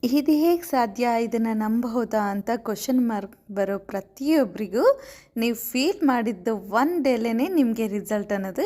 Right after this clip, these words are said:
ಶೋ ಆಗತ್ತೆ. So ಇದ್ರ ಜೊತೆ ವೆಯ್ಟ್ ಲಾಸೇ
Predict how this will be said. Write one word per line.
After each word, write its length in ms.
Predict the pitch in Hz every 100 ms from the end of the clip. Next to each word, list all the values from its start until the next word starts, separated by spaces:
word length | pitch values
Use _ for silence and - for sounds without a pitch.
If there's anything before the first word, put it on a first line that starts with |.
| 415
ಶೋ 140 | - 330 240 196
ಆಗತ್ತೆ. 360 | 180 185 - - - - - -
So 120 | - 311 330 320 311 - 233
ಇದ್ರ 200 | 214 226 208
ಜೊತೆ 260 | 214 214 254 302 240
ವೆಯ್ಟ್ 280 | 208 214 214
ಲಾಸೇ 280 | 233 226 226